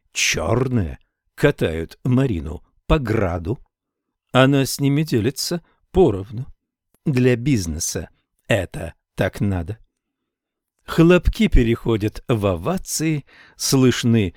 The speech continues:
соловьиные трели. Марина должна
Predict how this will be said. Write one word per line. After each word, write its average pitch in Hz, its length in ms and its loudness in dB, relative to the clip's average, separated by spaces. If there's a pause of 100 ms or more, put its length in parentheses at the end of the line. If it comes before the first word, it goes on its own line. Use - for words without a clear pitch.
(140)
соловьиные 87 840 -2 (140)
трели. 143 580 -2 (720)
Марина 123 680 2
должна 127 720 0